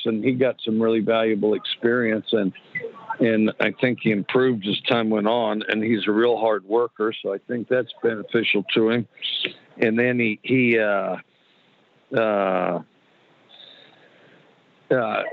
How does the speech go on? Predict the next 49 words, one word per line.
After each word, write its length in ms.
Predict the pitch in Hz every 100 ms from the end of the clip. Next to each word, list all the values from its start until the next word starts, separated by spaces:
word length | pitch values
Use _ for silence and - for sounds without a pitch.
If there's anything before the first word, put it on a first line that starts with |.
| - -
you 120 | 147 139
know, 120 | 117
he's 160 | 113 98
good 180 | 151 151
with 160 | 123 -
the 100 | 123
other 180 | 113 -
players 540 | - 117 113 104 98
as 100 | 101 -
far 200 | 113 104
as 140 | 92
elevating 680 | 113 113 104 107 107 98 98
them 360 | 101 107 98 101
in 120 | 95
the 80 | 95
locker 440 | 98 101 101 104
room, 160 | 104 98
that 180 | 107 -
type 240 | 101 92
of 240 | - - 98
thing. 220 | 104 101
And 120 | 98 -
so, 300 | 117 107 95 - - - - - -
um, 400 | 117 123 110 107
I, 160 | 107 107 104
I 80 | 113
do 280 | 104 131 127
think 200 | 123 104
he's 200 | - 113
gonna 200 | - 117
be 160 | 104 107
much 300 | 107 110 -
improved, 640 | 107 92 - 117 107 101 107
like, 160 | 101 -
significantly, 840 | - 104 110 120 - 95 107 104 104 -
significantly 680 | 107 110 107 - 101 95
better. 520 | 90 113 110 101 101 - - - - - - -
And, 360 | 123 113 104 104 -
uh, 440 | 113 107 104 101
and 120 | 101
that's 200 | 113 113 -
even 220 | 110 104
with 220 | 110 110
him 160 | 117 98
playing 260 | 117 110
pretty 220 | 92 113 104
respectably 760 | 101 - - 110 - 98 107
last 460 | 101 101 107 - -
year. 300 | 98 101